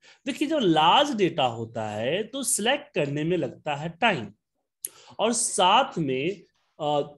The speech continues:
दिक्कत भी होती है ताकि पूरी तरह से सिलेक्शन कर सके। इसलिए सिलेक्शन के कुछ ट्रिक्स हैं जो कि आज हम आपके साथ डिस्कस करेंगे। सबसे पहले जो डेटा आपके सामने दिख रहा है, इसको अगर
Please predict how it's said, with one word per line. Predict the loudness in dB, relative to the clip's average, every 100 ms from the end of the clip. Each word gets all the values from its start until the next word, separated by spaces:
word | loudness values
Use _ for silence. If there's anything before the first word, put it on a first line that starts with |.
| _
दिक्कत | -8 -8 -2 -2
भी | 0 0
होती | 0 0 -2
है | -2 0
ताकि | -2 -4 -12
पूरी | -10 -8 -6
तरह | -6 -6
से | -6
सिलेक्शन | -4 -4 -4 -8 -4
कर | -2
सके। | -2 -4 -6 _ _ _ _ _ _ _ _ _ -20 -20 _ 0
इसलिए | 0 2 0 0
सिलेक्शन | 0 0 0 0 -2
के | -2
कुछ | -4 -6 -8 _
ट्रिक्स | -2 -2 -2 -4
हैं | -2 -4 -4
जो | -6
कि | -4
आज | -2 0 2
हम | 0 -2
आपके | -4 -6
साथ | -6 -6 -8
डिस्कस | -8 -6 -6 -6
करेंगे। | -12 -14 -18 _ _ _ _ _ _ _ _ _ _ _ _ _ _ _ _
सबसे | 0 4 2
पहले | 4 4 4
जो | 0
डेटा | -2 -2 0
आपके | -2 -2 -8
सामने | -6 -2 -2 -2
दिख | -4 -6 -2
रहा | -2 0 -2
है, | -4
इसको | -8 -6
अगर | -6